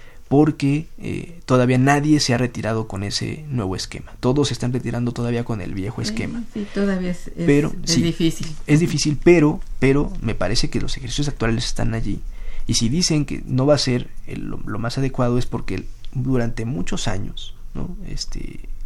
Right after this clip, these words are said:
Speaker 1: las, las tasas de interés fueron mucho menores a las que existían o predominaban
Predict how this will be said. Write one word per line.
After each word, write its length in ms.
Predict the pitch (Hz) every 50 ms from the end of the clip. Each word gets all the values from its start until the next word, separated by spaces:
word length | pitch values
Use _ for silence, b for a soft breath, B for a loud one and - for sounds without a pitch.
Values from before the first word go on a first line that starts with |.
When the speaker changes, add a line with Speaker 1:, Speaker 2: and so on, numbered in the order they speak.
| - - -
Speaker 1:
las, 340 | 131 120 120 110 - - 123
las 160 | 117 110 -
tasas 300 | - 135 135 160 151 139
de 80 | 135 123
interés 320 | 117 117 101 95 - -
fueron 180 | - 131 131 135
mucho 320 | 143 160 165 160 - 175
menores 560 | 156 131 120 117 117 123 127 - - - - B B B B B B B B B B
a 100 | - 120
las 180 | 120 117 113 -
que 80 | - 127
existían 540 | - - 127 120 - - 147 147 139 139 131
o 100 | 120 -
predominaban 720 | 120 113 110 107 98 113 113 117 127 123 117 120 143 170